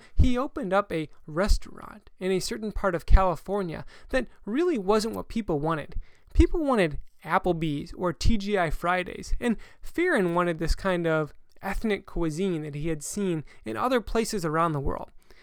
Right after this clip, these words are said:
His restaurant failed because it was in the wrong area of the country and had the wrong customer base. He didn't realize what his blind spot was. For Alton Brown, it was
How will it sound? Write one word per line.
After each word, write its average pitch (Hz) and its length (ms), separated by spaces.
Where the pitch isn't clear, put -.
His 302 200
restaurant 349 400
failed 240 420
because 185 300
it 262 200
was 311 140
in 339 80
the 262 100
wrong 233 440
area 220 420
of 165 60
the - 80
country - 480
and 160 120
had 208 160
the 202 80
wrong 196 360
customer 202 480
base. 190 420
He - 160
didn't 277 320
realize 180 520
what 175 140
his 190 160
blind 165 440
spot - 300
was. - 340
For 285 220
Alton 311 280
Brown, 180 500
it 220 120
was 233 280